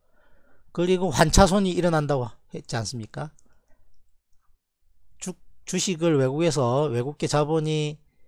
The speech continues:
어, 원화로 환전을 해서 투자를 하고 있는데,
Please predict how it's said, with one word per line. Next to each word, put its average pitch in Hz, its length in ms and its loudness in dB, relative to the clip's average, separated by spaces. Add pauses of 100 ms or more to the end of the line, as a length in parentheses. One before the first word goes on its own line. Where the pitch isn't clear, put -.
(460)
어, 113 600 -4
원화로 160 640 0 (100)
환전을 147 380 -2
해서 156 420 0 (140)
투자를 151 280 -2
하고 139 560 -2 (540)
있는데, 151 720 2